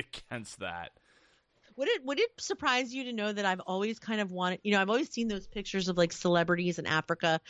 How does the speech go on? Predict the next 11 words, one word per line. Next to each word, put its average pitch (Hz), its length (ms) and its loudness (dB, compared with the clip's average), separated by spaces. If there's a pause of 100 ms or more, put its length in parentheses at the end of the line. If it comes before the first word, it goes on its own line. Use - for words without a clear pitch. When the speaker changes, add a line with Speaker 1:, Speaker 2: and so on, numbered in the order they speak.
(240)
Speaker 2:
f-, - 240 -20 (520)
feeding 101 340 4
people 185 440 6
and, 170 120 4
like, 160 180 2
holding 180 420 4
kids 175 320 2
before - 220 -8
they 175 100 4
get 175 140 2
shot. 185 160 2